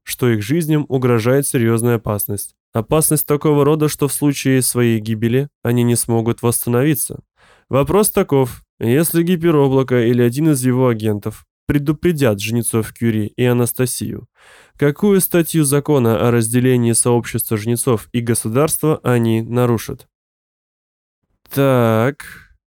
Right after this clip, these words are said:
прикинул вслух Грейсон. «Статья пятнадцать, параграф второй. В общем-то, статья пятнадцать, параграф третий. То есть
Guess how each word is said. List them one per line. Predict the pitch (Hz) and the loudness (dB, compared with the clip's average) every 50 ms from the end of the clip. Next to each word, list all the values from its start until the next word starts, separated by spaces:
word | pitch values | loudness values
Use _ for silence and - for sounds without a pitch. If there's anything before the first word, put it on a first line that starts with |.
| _ _ _ _ | _ _ _ _
прикинул | - 123 113 - 131 131 131 135 139 | -4 -4 -2 -2 0 0 2 2 0
вслух | 127 - - - 123 123 120 120 | 0 -2 -2 0 0 0 -2 -2
Грейсон. | 120 110 120 110 101 - - - - - - _ _ _ _ _ _ _ _ _ _ _ _ _ | -2 -2 0 0 -2 -4 -6 -10 -10 -12 -16 _ _ _ _ _ _ _ _ _ _ _ _ _
«Статья | - - - 147 143 135 - 170 170 | -8 -4 0 0 0 2 2 2 2
пятнадцать, | 160 - 165 - - 175 185 185 175 - 214 196 - - _ _ _ _ _ | 0 -2 -4 -4 -2 0 0 0 0 -2 -4 -6 -8 -10 _ _ _ _ _
параграф | - 208 208 196 190 202 190 180 180 175 - - - _ _ _ _ _ | -2 0 2 2 2 2 2 0 0 -2 -2 -6 -20 _ _ _ _ _
второй. | - - - - 196 160 117 107 104 113 117 - _ _ _ _ _ _ | -12 -8 -4 -2 0 0 0 0 -2 -4 -6 -10 _ _ _ _ _ _
В | - 113 113 127 160 | -6 -2 0 2 2
общем-то, | 175 160 - - 180 180 - 185 175 | 0 0 0 0 0 2 2 0 0
статья | - - 170 156 - 147 147 147 | 0 0 -2 0 0 0 0 0
пятнадцать, | 147 160 147 - 143 139 135 131 - 147 139 | 2 0 -2 0 0 0 0 0 -2 -4 -2
параграф | - 131 127 127 131 127 127 127 120 - - | -2 0 0 2 2 2 0 0 -2 -4 -6
третий. | - - 147 147 135 110 95 - - - 104 - - _ _ _ _ _ _ _ _ - | -6 -4 -2 -2 -2 -2 -4 -6 -10 -12 -14 -16 -18 _ _ _ _ _ _ _ _ -4
То | - 160 | -2 0
есть | 160 156 143 120 - - - - | 2 2 0 0 -4 -8 -12 -16